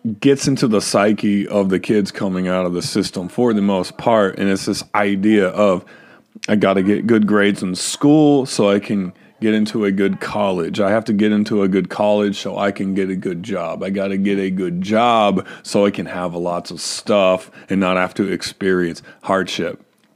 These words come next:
Right? So first of all, that not experiencing hardship part, get that out of your paradigm. Just like Younger saying here in the book, your money, that money doesn't protect you or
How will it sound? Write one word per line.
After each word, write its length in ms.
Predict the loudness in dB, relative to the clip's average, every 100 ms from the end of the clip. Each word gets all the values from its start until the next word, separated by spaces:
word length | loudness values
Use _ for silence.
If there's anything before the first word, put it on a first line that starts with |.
| _ _ _ _ _ _ _ _ _ _ _ _
Right? 300 | 0 0 0
So 120 | -2
first 560 | -2 -2 2 2 2 0
of 220 | 0 2
all, 440 | 2 4 4 0 -6 -20 _ -20 -20 _ _ _ _ _ _
that 220 | 0 0 2
not 220 | 2 2
experiencing 720 | 0 0 2 4 2 -2 -4
hardship 680 | 0 2 0 0 0 0 -2
part, 400 | 0 0 0 -2
get 240 | -2 -2
that 300 | -2 -4 -4
out 240 | -6 -6 -4
of 220 | -4 -2
your 180 | -2 -2
paradigm. 720 | -4 -4 -4 -4 -6 -8 -12 -16 -20 -20 -20 _ _ _ _ _ -20 _ _ _ _ -18 -12
Just 320 | -2 -2 0
like 300 | 2 2 2
Younger 460 | 4 4 4 2 2
saying 360 | 0 0 0 0
here 240 | 0 0
in 120 | 0
the 80 | -2
book, 300 | 0 0 0
your 140 | 2
money, 480 | 2 2 2 2 2
that 240 | 2 0 2
money 400 | 2 2 2 2
doesn't 440 | 2 0 -2 -6
protect 460 | -10 -2 -2 0 0
you 140 | 0
or 160 | -2